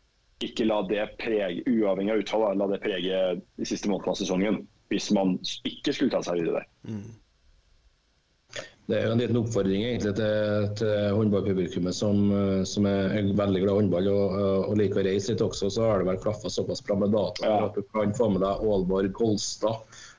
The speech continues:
Speaker 3: eh, onsdag der, og så er det vel Flensburg, Elverum dagen etterpå, så litt i
Speaker 1: Ja, ikke
Speaker 3: stilt med tanke på
Speaker 1: sant?
Speaker 3: d-, på data, men det er i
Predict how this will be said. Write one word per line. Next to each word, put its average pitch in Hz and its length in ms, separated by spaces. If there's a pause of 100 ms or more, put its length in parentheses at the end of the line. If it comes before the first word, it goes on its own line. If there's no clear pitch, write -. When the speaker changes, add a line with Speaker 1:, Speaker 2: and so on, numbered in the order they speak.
(220)
Speaker 3:
eh, 110 160
onsdag 110 540
der, 107 180
og 101 80
så 110 140
er 95 80
det 92 100
vel 98 220 (100)
Flensburg, 104 640
Elverum 101 460
dagen 95 320
etterpå, - 340
så 110 220
litt 120 260
i 113 80
Speaker 1:
Ja, 143 220
ikke 113 160
Speaker 3:
stilt - 20
med 113 140
tanke 175 240
på - 20
Speaker 1:
sant? - 80
Speaker 3:
d-, - 380 (180)
på 127 80
data, 113 400
men 117 80
det 120 80
er 123 80
i 123 60